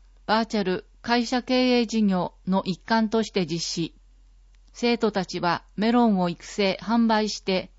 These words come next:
その過程を記録し、研究成果の発表まで行います。坂東清風高校の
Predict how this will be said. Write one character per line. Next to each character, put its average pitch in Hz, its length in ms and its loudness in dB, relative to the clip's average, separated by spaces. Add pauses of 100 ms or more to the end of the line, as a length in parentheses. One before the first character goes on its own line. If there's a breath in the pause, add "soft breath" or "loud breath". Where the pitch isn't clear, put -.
(160)
そ - 160 -2
の 214 140 2
過 196 140 -6
程 240 300 2
を 233 60 4
記 220 160 -4
録 202 240 -2
し、 - 340 -8 (360)
研 240 240 4
究 240 240 -2
成 240 240 -2
果 202 160 -4
の 175 120 -4
発 185 320 -4
表 220 120 4
ま 214 120 2
で 208 160 0
行 190 240 -4
い 180 220 -2
ま 165 180 -4
す。 - 160 -20 (1400)
坂 233 220 4
東 202 300 4
清 226 200 4
風 240 260 0
高 240 260 6
校 196 260 0
の 165 260 0